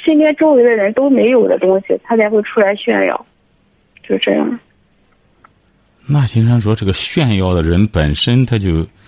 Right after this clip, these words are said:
Speaker 2: 说白了，这个，这个档次什么就不够啊，为什么还要去关注这种炫耀呢？是不是啊？
Speaker 1: 嗯。
Speaker 2: 你这个炫耀的人，本来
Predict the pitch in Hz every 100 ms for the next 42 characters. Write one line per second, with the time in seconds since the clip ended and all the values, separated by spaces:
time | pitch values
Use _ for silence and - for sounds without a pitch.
0 | _ _ _ _ - 147 131 90 110 110
1 | - 107 110 - 110 - 156 151 117 -
2 | 104 95 104 113 104 82 - 104 139 135
3 | 101 82 76 - _ _ _ 143 143 117
4 | 123 113 110 107 - 95 127 117 117 110
5 | 90 87 82 78 - - 110 87 82 78
6 | 76 76 _ _ _ - - 85 82 76
7 | 67 _ _ _ _ _ _ _ _ -
8 | 135 135 127 120 117 - - 262 170 135
9 | 110 95 87 85 82 _ _ _ _ _
10 | _ _ _ _ 117 110 104 131 175